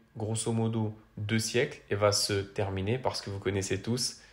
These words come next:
euh, mille neuf cent cinq, la séparation de l'Église et de l'État. Donc, victoire de l'humain sur Dieu. C'est comme ça qu'il voit la chose. Là, on est, on est en train de se transposer dans un raisonnement,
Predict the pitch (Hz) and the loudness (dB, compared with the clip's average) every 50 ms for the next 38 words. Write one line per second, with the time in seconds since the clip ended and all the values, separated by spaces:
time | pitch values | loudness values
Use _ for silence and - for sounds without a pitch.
0 | - - - - - 101 92 92 90 90 87 87 87 101 110 110 107 104 104 - | -20 -20 -6 0 2 2 2 2 2 0 0 0 2 4 4 6 4 4 2 0
1 | 101 95 - - 98 113 - - - - - 107 98 92 - 98 101 - 95 92 | -2 -2 0 2 0 0 0 -4 -8 -8 -4 -2 -2 -2 -2 -2 0 2 4 4
2 | 95 98 - - - 107 113 - - - - - - - 104 98 98 101 104 104 | 4 2 2 0 -2 -2 -4 -4 -8 -16 -20 -20 -14 -8 -2 0 2 2 2 0
3 | - - 110 101 101 101 101 104 104 110 113 113 - - - - 101 101 98 98 | -4 -4 0 0 0 0 0 0 0 2 2 0 0 -2 -2 0 2 2 2 2
4 | 95 - 95 - 107 92 90 98 98 104 131 131 - - - - 127 120 117 110 | 4 4 4 4 2 0 -4 -4 -4 -4 -4 -4 -6 -6 -2 4 6 8 8 8
5 | 101 - - - 117 107 104 117 113 110 107 - - - - - 117 117 123 131 | 6 4 -2 -6 -6 -2 0 2 2 2 2 -2 -6 -12 -4 0 0 2 2 4
6 | 135 131 127 120 123 135 151 - - - - - - - - - - 117 117 120 | 4 4 4 4 2 2 0 -6 -12 -14 -8 -4 -2 -2 0 0 0 0 2 2
7 | 127 131 - - - - - - - - 110 101 107 110 101 90 - - - - | 0 0 -4 -14 -20 -20 -20 -16 -10 -4 -2 0 2 2 2 0 -2 -6 -16 -20
8 | - - - - - 95 110 110 131 135 - 123 110 113 110 117 113 113 - 101 | -14 -10 -2 2 2 4 4 4 4 2 2 2 6 6 8 8 6 6 2 -2
9 | 92 90 95 113 127 123 110 104 101 98 95 98 101 101 - - 120 - 120 107 | 2 6 8 8 8 8 6 4 2 2 2 0 0 0 0 0 -2 -2 -2 -4
10 | - - 104 - - 117 117 123 117 110 104 98 107 104 107 107 107 113 123 135 | -2 -2 -2 0 0 -2 0 0 2 2 2 2 2 2 2 4 4 4 4 2
11 | 135 | 2